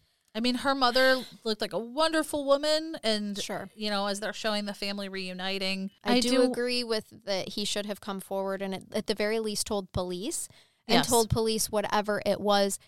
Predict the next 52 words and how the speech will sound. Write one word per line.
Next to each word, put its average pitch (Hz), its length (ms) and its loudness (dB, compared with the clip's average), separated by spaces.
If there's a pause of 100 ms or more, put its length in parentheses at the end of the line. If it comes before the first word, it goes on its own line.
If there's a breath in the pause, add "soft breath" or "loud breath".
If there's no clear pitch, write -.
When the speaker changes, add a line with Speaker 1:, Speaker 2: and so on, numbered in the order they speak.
(140 soft breath)
Speaker 2:
that 185 140 -6
she 285 240 0
was 269 180 2
maybe 196 280 -2
saying 185 440 -4
as 175 160 -4
to 190 100 -4
why 175 180 0
she 180 180 -6
didn't 170 180 -6
wanna 156 200 -8
go 147 140 -6
back - 200 -4
Speaker 1:
Yes. 180 260 2
Speaker 2:
home. 175 100 -8
Speaker 1:
So 220 160 0
I 220 100 2
think 247 220 -4
they 226 120 0
looked 214 220 -2
at 180 80 -6
him 208 200 -2
as, 202 160 -2
like, 175 260 -2
"You 226 200 -4
were 269 160 -2
the 254 100 -2
adult 220 300 2
in 202 80 4
Speaker 2:
Yeah. 202 80 4
Speaker 1:
this, 196 160 0
and 196 120 0
you 202 120 0
should 202 240 -2
have, 185 240 0 (240)
you 196 160 -4
know, 175 240 -4 (180)
been 208 480 2 (340)
proactive." 196 480 2
Plus, 233 240 2
he 247 120 0
was 208 180 0
questioned 202 720 2
and 175 80 2
Speaker 2:
Yeah, - 260 2
and 202 160 2
lied 180 280 -2 (140)
Speaker 1:
and 196 120 -4
Speaker 2:
during 170 160 0
Speaker 1:
lied. 156 340 2
Speaker 2:
the 165 40 -4
investigation. 165 640 -6